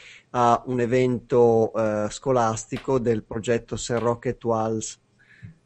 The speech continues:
un incontro con l'astronauta Paolo Nespoli in una scuola di Aosta,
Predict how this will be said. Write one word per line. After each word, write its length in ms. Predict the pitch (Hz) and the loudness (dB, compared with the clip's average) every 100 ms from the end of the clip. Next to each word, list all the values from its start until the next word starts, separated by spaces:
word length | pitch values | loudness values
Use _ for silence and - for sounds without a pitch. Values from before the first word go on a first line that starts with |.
| - | -10
un 180 | 123 | -4
incontro 580 | 131 127 135 131 131 135 | -2 0 2 2 2 -2
con 260 | - 127 120 | 0 0 2
l'astronauta 880 | 117 117 123 123 120 117 110 117 110 | 0 -2 -4 -2 0 -2 -2 -2 -2
Paolo 340 | 120 127 170 | 0 0 0
Nespoli 640 | 147 113 113 - 135 135 | 0 -2 -4 -4 -2 0
in 80 | 131 | 0
una 180 | 113 113 | -2 -4
scuola 400 | - 123 117 113 | -4 0 0 0
di 140 | 104 | 0
Aosta, 580 | 113 110 110 110 - 113 | 0 2 0 -4 -6 -6